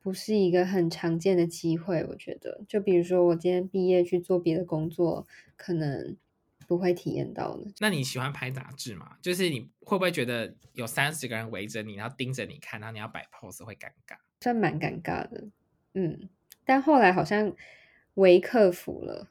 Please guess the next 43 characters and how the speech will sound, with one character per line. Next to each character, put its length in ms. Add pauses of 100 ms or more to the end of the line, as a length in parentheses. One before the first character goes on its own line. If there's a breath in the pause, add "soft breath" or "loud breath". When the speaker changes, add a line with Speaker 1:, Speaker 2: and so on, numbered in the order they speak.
(120)
Speaker 1:
微 220
微 240
克 300
服， 400 (200)
就 120
是 140
我 100
不 140
care， 460
<laughs> 120
我 120
就 160
上 280
去， 200
我 100
就 120
表 260
演。 400 (200 loud breath)
因 120
为 200
我 140
觉 180
得 200
如 140
果 120
你 240
在 360 (300 soft breath)
拍 200
杂 200
志 360 (100)
的 140
当 260
下， 260
你 140
不 200
知 240
所 260
措， 480
那 120
会 140
更 260
尴 240
尬。 280